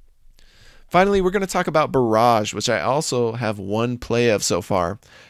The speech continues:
After being taught Barrage and playing through it once, I still don't know what some of those resources are <laughs> called, but I sure had a great time. Barrage hits the sweet spot for heavy complexity gamers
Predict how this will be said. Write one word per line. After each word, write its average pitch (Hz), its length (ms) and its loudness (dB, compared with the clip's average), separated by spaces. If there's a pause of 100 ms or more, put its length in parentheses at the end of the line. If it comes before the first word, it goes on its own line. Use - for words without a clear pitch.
(140)
After 165 220 4
being 190 220 0
taught 180 360 0
Barrage 139 540 4
and 123 120 -6
playing 139 260 -2
through 135 180 -2
it 120 80 -2
once, 131 300 -2 (420)
I 147 100 -6
still 185 320 4
don't 156 160 2
know 131 160 6
what 131 240 2
some 143 200 0
of 127 120 -2
those 120 160 2
resources 120 500 0
are 113 80 -2
<laughs> - 20 -4
called, 117 460 -4 (460)
but 127 120 6
I 143 60 8
sure 175 220 4
had 185 100 6
a 160 60 2
great 160 220 4
time. 170 380 2 (560)
Barrage 165 360 6
hits 180 160 0
the 160 120 -4
sweet 170 280 -4
spot 143 340 2
for 123 140 -2
heavy 143 340 0
complexity 143 580 -2
gamers 117 500 -2